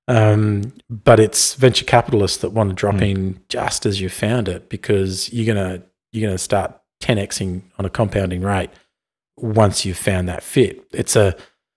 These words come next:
Speaker 1: So your, your job here is to be persistent and to kinda grate. You know, you're grinding gears. It's not
Speaker 2: Hmm.
Speaker 1: fun.
Speaker 2: Hmm.
Speaker 1: It's, it, it's sucky kinda time, but
Speaker 2: Yeah.
Speaker 1: you've gotta be persistent.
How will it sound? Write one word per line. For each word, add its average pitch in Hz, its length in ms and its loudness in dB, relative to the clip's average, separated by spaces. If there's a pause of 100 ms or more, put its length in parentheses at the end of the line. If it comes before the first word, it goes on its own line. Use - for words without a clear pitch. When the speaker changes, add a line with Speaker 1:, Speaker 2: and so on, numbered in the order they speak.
(120)
Speaker 1:
So 156 100 8
your, 143 200 8
your 143 200 4
job 180 360 8
here 135 280 8
is 117 140 8
to - 100 -4
be 107 140 0
persistent - 840 -2 (220)
and 98 640 -2 (500)
to - 80 0
kinda 214 320 2
grate. 139 520 -2
You 123 80 -2
know, 135 60 4
you're 139 140 2
grinding 165 420 4
gears. 117 600 -2
It's - 160 -10
not 226 140 2
Speaker 2:
Hmm. 101 60 0
Speaker 1:
fun. 107 340 -2 (340)
Speaker 2:
Hmm. 113 100 4
Speaker 1:
It's, - 380 -4 (300)
it, - 160 -12 (100)
it's - 220 0
sucky - 760 2
kinda 107 280 2
time, 120 440 0 (400)
but 104 160 4
Speaker 2:
Yeah. 127 60 2
Speaker 1:
you've 113 100 2
gotta 107 200 4
be 98 140 -4
persistent. - 680 -8